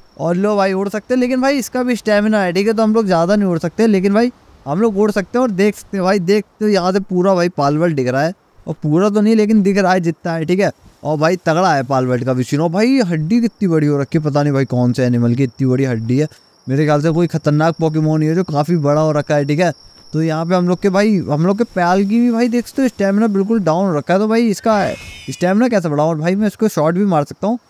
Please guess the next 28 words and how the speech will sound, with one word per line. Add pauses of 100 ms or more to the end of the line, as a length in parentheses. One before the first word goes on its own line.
(920)
और
एक
shot
में
भाई
बंदा
down
है,
ठीक
है,
एक
shot
में
मेरे
को
बंदा
down
कर
दिया।
और
भाई
मेरे
को
इससे
red
berry
मिलती
है